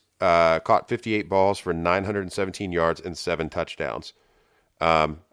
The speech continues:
fifteen touchdowns are gone. Uh, almost thirteen hundred receiving yards gone, and that would only represent half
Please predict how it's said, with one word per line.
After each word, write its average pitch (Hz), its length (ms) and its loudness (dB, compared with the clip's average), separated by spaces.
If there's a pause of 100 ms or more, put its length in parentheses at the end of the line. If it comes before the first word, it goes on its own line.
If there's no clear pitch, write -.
fifteen 110 340 -2
touchdowns 101 460 0
are 87 80 -2
gone. 120 460 2 (520)
Uh, 85 600 6 (120)
almost 90 280 0
thirteen 104 320 -2
hundred 92 220 -4
receiving 104 380 -4
yards 95 280 2
gone, 92 480 2 (400)
and 90 240 0
that 110 160 2
would 117 80 0
only 104 200 2
represent 92 500 0
half 95 600 -4